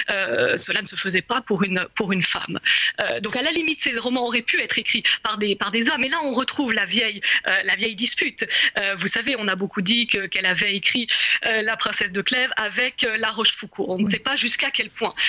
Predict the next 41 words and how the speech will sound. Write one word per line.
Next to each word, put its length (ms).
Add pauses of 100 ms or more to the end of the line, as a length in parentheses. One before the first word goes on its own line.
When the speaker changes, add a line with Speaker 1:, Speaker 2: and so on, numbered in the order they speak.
Speaker 1:
C'est 180
toujours 340
cette 260
idée 280
que 300
derrière 320
les 100
femmes, 360 (200)
il 100
y 60
a 80
un 100 (120)
homme. 180 (280)
Euh, 300
on 160
a 120
fait 360
de 140
Louise 320
Labbé 420
un 140
homme, 420 (280)
euh, 280
et 60
cetera. 380
Vous 80
savez, 300
les 120
femmes 260
ne 80
peuvent 200
jamais 380
écrire, 440 (240)
euh, 120
seules, 420
c'est 200
bien, 340
c'est 200
bien 180
connu. 380 (380)
Euh, 340